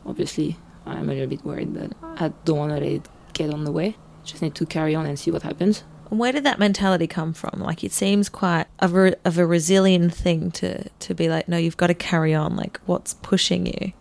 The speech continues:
Speaker 1: It comes from, you know, my partner. Like, the first few years, he was the one taking care of me. And
Speaker 2: Right.
Speaker 1: the last, yes, the last few years, no, the first few years.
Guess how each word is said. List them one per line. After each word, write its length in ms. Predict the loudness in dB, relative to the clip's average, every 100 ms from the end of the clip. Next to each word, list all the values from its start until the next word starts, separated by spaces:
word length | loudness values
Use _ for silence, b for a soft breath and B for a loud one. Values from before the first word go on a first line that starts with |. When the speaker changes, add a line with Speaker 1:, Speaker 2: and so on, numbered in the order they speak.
| 0
Speaker 1:
It 180 | 0 2
comes 300 | 2 4 2
from, 340 | 0 -4 -2
you 60 | -4
know, 100 | -4
my 160 | -4 -4
partner. 400 | -2 -4 -2 -2
Like, 160 | -2 -2
the 80 |
first 280 | 0 0 0
few 220 | 0 2
years, 240 | 4 2 -2
he 220 | -4 0
was 180 | 0 0
the 100 | 0
one 220 | 0 -2
taking 300 | -4 -4 -6
care 200 | -4 -4
of 120 | -2 0
me. 220 | 2 0 b b -6
And 80 | 0
Speaker 2:
Right. 60 |
Speaker 1:
the 100 | 2
last, 520 | 2 2 -2 -10 -20 -20 -20 -12
yes, 160 | -2 0
the 80 | 0
last 240 | 0 -2
few 120 | -2
years, 120 | -2 0
no, 180 | -4
the 120 | -4 -8
first 380 | 0 0 0
few 200 | -6 -4
years. 380 | -2 0 -2 -6